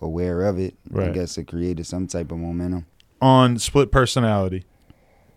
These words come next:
Speaker 2: it was like the first half of it was more like radio records.
Speaker 1: Okay.
Speaker 2: And then the second half was the more hardcore rap shit.
Speaker 1: Yeah.
Speaker 2: How much of that was your idea versus was that the label kinda pushing that on you? Because you're kinda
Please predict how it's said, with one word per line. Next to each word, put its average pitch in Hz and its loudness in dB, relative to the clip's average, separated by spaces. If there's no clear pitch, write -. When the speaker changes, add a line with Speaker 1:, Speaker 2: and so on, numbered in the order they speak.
Speaker 2:
it 127 2
was 123 4
like 110 0
the 107 -6
first 123 4
half 117 6
of 110 2
it 110 4
was 110 -2
more 113 4
like 101 4
radio 117 4
records. 113 0
Speaker 1:
Okay. 87 -8
Speaker 2:
And 117 0
then 107 2
the 95 0
second 101 -2
half 98 2
was 95 0
the 95 -2
more 92 0
hardcore 92 2
rap 101 -2
shit. 127 0
Speaker 1:
Yeah. 87 -4
Speaker 2:
How - -2
much 170 2
of 143 6
that 131 8
was 110 4
your 110 4
idea 131 4
versus 107 0
was 107 -2
that 104 0
the 104 0
label 98 0
kinda 98 -2
pushing 110 0
that 92 -4
on 90 -6
you? 87 -8
Because 101 -4
you're 139 2
kinda 143 0